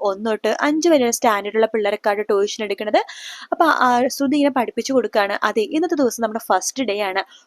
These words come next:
ഫസ്റ്റ് ഡേ നമുക്ക് പഠിക്കുമൊന്നും വേണ്ട, ഞാൻ നല്ലൊരു കഥ പറഞ്ഞുതരാം, എല്ലാവരും ശ്രദ്ധിച്ച് കേൾക്കണം. ഈ കഥയുടെ കുറച്ച് ക്വസ്റ്റ്യൻസ് ഞാൻ നാളെ ചോദിക്കും, ആരൊക്കെ പ-,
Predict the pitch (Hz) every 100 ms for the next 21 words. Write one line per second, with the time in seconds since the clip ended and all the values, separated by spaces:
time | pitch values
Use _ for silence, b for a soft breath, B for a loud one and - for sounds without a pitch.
0 | _ 269 269 - 302 269 233 - - 185
1 | - - 285 294 240 226 269 233 233 220
2 | 269 311 277 233 220 233 233 214 240 359
3 | B B - 202 190 190 202 - 247 202
4 | 233 302 294 254 262 247 - 320 359 294
5 | 226 214 220 240 - B B - 294 320
6 | 247 208 - 220 240 220 220 202 190 254
7 | 269 233 214 214 - 190 185 180 226 240
8 | 247